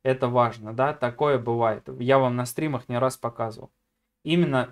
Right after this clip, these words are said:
здесь нужно заходить в лонг, либо же маленьким объемом по графику и добавляться уже в пробой,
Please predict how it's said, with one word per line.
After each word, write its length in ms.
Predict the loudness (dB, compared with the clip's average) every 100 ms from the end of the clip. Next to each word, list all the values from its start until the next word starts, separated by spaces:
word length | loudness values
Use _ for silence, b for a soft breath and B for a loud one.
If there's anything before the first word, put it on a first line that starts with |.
| -8
здесь 400 | -6 0 0 0
нужно 380 | 0 0 0 -2
заходить 580 | -4 0 -2 0 -8
в 120 | -6 0
лонг, 400 | 2 2 -2 -4
либо 280 | -4 0
же 140 | 0 0
маленьким 560 | 0 0 0 -2 0
объемом 440 | 0 0 0 0 0
по 120 | 0
графику 440 | 2 2 2 -6
и 200 | -8 -4
добавляться 640 | -2 2 2 4 4 2 -2
уже 180 | -4 -4
в 80 | 0
пробой, 500 | 2 4 2 0